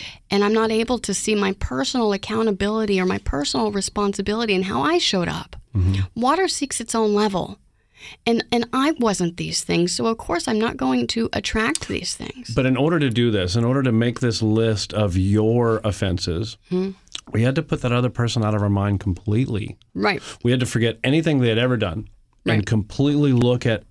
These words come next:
Speaker 2: everything we had done.
Speaker 1: But that can be complicated. So as far as, like, the women that Melanie and I have sponsored and trying to walk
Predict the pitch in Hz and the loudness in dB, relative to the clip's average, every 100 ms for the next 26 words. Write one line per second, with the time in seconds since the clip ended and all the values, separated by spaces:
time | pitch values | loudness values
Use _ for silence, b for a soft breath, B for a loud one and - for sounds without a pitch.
0 | - 113 113 120 120 110 98 104 123 113 | -2 0 2 2 2 2 4 4 4 2
1 | 117 98 104 101 - - 208 220 233 - | 0 -2 -4 -4 -6 -4 0 0 -2 -2
2 | 277 269 - 226 202 196 180 170 175 - | -2 0 -2 -2 -2 -2 0 0 -2 -2
3 | 196 175 - 190 185 - 214 226 208 196 | -2 -2 -2 -4 -6 -2 0 0 -2 -2
4 | 185 180 - 196 190 190 196 196 185 175 | -2 -2 -6 -2 0 0 0 2 2 0
5 | - 50 - _ 185 180 180 175 170 170 | -2 -8 -16 _ -2 0 2 2 0 -2
6 | - - 170 175 175 165 - 185 180 180 | -4 -2 -2 -2 -2 -2 -2 0 0 -2
7 | 175 170 170 170 - - | -4 0 0 -2 -6 -20